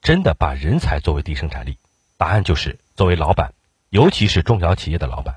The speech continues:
你要亲自面试你的每一位员工。相对于让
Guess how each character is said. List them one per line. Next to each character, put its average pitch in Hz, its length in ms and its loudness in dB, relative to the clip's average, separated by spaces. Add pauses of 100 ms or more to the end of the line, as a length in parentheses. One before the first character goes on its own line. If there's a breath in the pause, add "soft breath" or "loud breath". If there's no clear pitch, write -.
(640)
你 123 100 2
要 123 140 6
亲 196 300 0
自 120 160 2
面 139 200 2
试 - 140 -4
你 90 120 -4
的 90 100 -2
每 78 220 -4
一 90 40 -2
位 113 160 0
员 69 180 -4
工。 71 200 -10 (800)
相 147 240 4
对 139 180 4
于 87 180 0 (120)
让 110 320 0